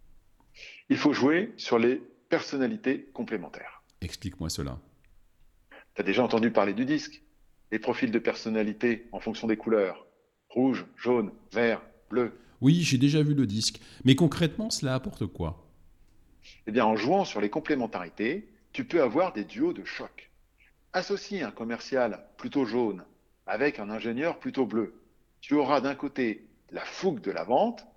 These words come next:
Speaker 1: de l'autre, la tempérance du fonctionnel.
Speaker 2: Et quels sont les avantages ?
Speaker 1: Eh bien, au final, tu donneras une belle image équilibrée de ton entreprise. Tout le monde y gagne. Ton commercial,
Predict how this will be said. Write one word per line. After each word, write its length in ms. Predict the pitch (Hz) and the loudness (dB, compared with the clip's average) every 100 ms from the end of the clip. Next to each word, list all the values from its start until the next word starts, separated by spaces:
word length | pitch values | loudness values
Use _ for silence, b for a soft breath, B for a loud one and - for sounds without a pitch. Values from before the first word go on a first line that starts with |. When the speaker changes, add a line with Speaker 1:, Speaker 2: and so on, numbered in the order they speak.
| _ _ | _ _
Speaker 1:
de 120 | 90 120 | 0 2
l'autre, 460 | 104 147 160 - _ _ _ - | 4 2 -2 -12 _ _ _ -8
la 80 | 98 | -6
tempérance 520 | 113 - 87 117 156 | -6 -6 -4 -2 -2
du 120 | 135 | -4
fonctionnel. 560 | - 113 123 107 92 98 B B B B - | -6 -4 -4 -4 -6 -12 B B B B -4
Speaker 2:
Et 80 | 123 | 0
quels 160 | 151 | 2
sont 140 | - 175 | 2 0
les 160 | 98 | 2
avantages ? 520 | 95 90 98 92 90 - - _ _ _ _ _ _ B B - | 0 -2 0 -2 -2 -8 -20 _ _ _ _ _ _ B B -4
Speaker 1:
Eh 40 | |
bien, 220 | 104 113 - | 2 2 2
au 100 | 160 | 0
final, 560 | - 156 143 127 92 - - | 2 4 4 4 0 -8 -8
tu 100 | - | 0
donneras 500 | 143 120 - 139 151 - - _ | 2 2 2 2 2 -4 -20 _
une 160 | 113 107 | -8 -8
belle 280 | 87 160 143 | 2 2 4
image 560 | 127 110 98 - - _ _ _ | 2 2 0 -4 -12 _ _ _
équilibrée 680 | 143 143 156 160 123 113 - _ _ _ - | -2 0 -4 -2 -2 -6 -8 _ _ _ -14
de 80 | |
ton 140 | 101 117 | -6 -4
entreprise. 520 | 104 98 - 85 - _ _ _ _ _ _ _ _ | -4 -8 -8 -10 -12 _ _ _ _ _ _ _ _
Tout 140 | 196 | 0
le 60 | 196 | 2
monde 140 | 180 | 2
y 60 | 147 | 2
gagne. 280 | 120 95 80 - _ _ _ _ _ | 2 0 -6 -20 _ _ _ _ _
Ton 60 | - | -12
commercial, 680 | - 135 156 160 113 - | -2 0 2 4 2 0